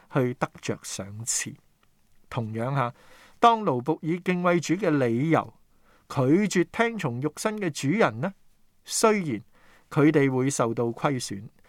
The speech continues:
但係仍然會得着基業作為賞賜。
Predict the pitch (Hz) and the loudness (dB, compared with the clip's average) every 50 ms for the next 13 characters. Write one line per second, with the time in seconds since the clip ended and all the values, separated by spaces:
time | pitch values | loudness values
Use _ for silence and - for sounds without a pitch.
0 | _ _ _ - _ 143 139 131 127 127 127 127 127 - - 135 117 101 - _ | _ _ _ -4 _ 0 2 2 0 -4 -6 -10 -10 -6 -4 -4 -4 -4 -8 _
1 | _ _ _ _ _ _ - 127 135 127 120 120 117 120 123 120 113 113 110 113 | _ _ _ _ _ _ -2 0 0 0 -2 -4 -6 -4 -4 -4 -4 -4 -6 -4
2 | 120 123 131 139 147 - 185 175 - - - 123 - - _ _ _ - 185 185 | -2 -2 -2 -2 -2 -2 -4 -6 -4 -4 -4 -4 -4 -4 _ _ _ 2 2 2
3 | 170 151 147 123 117 - - _ _ _ _ _ - - 113 - - _ - 110 | 0 -2 -4 -6 -6 -6 -8 _ _ _ _ _ -4 -4 -4 -4 -6 _ -14 -12
4 | 110 - 160 - - - - 101 98 104 113 131 - - - 113 | -12 -12 -14 -14 -12 -10 -10 -10 -10 -10 -8 -6 -6 -6 -6 -8